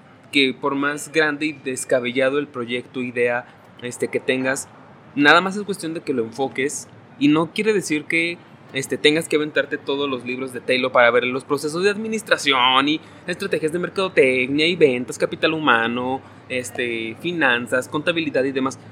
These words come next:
No, solamente es que le des un, generes un producto mínimo viable, o sea, una, un, un, un prototipo, como le dicen, ¿verdad? Un prototipo para que lo puedas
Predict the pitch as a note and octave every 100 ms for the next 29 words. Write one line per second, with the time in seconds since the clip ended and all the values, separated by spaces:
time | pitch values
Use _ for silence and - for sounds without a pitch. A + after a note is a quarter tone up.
0 | - D3 F3 F3+ F3+ F#3 G3+ G3 G3 G3
1 | G3+ F#3+ D3 C#3+ D#3+ - G#3 G#3 - -
2 | - - - - D#3 D#3 G3 G3 F#3+ G3
3 | F#3+ F#3 F#3+ E3+ D#3 D#3+ C3 A#2+ B2+ B2
4 | C3 - - - - - - C3 C#3+ C3+
5 | C#3 D3+ D#3+ - - - - C#3+ D3+ D#3+
6 | E3 E3+ - - D3 D#3+ E3+ E3+ C#3+ -
7 | - - - - E3+ F3 F#3+ C#3 D3 C#3
8 | C#3+ - - C3 A2+ A#2+ B2+ B2 A#2 -
9 | - - - - E3 E3 D#3 E3 E3 D3
10 | C3 D3 D3+ F3 F#3 -